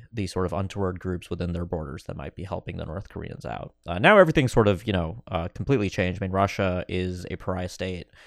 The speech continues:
uh, at least in the view of the West, on the order of a North Korea these days, right? The, the West is trying to isolate North, uh, Russia as much as it can. Um, North Korea, meanwhile,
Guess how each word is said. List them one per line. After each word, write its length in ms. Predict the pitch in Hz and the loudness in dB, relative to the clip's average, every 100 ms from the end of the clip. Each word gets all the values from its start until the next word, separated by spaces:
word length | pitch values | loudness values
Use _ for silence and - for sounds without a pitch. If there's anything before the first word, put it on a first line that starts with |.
| - _ - | -20 _ -2
uh, 300 | 90 87 87 - | 0 0 -2 -6
at 120 | 90 | -4
least 160 | 92 - | -4 -4
in 60 | |
the 60 | 92 | -4
view 160 | 92 92 | -2 -2
of 80 | |
the 80 | 82 | 0
West, 400 | 95 127 110 - - | 4 6 6 2 -2
on 160 | 95 95 | 0 2
the 120 | 92 | 2
order 220 | 92 95 | 4 4
of 100 | 90 | 2
a 80 | 87 | 0
North 220 | 87 - | -4 -4
Korea 260 | - 113 90 | 0 2 2
these 180 | 90 | -2
days, 260 | - 95 - | -6 -6 -6
right? 240 | 82 82 | -8 -8
The, 240 | - 85 85 107 - - | -8 -8 -8 -12 -10 -2
the 80 | |
West 240 | 87 90 - | 0 0 -4
is 60 | |
trying 280 | - 95 87 | -2 0 0
to 120 | - | 0
isolate 420 | 107 113 110 101 - | 0 0 2 0 0
North, 180 | 95 - - | -2 -2 0
uh, 120 | 90 | 0
Russia 280 | 90 90 90 | 0 0 -4
as 120 | 87 | -2
much 180 | 90 - | -4 -4
as 100 | 87 | -12
it 120 | - | -4
can. 480 | 123 113 101 92 90 - - - - _ - | 4 6 6 4 -2 -10 -20 -20 -20 _ 6
Um, 400 | 101 92 90 90 - | 8 8 4 -4 6
North 260 | 135 139 | 10 10
Korea, 240 | - 131 117 | 8 6 8
meanwhile, 720 | 110 107 104 104 104 101 | 6 8 10 10 10 8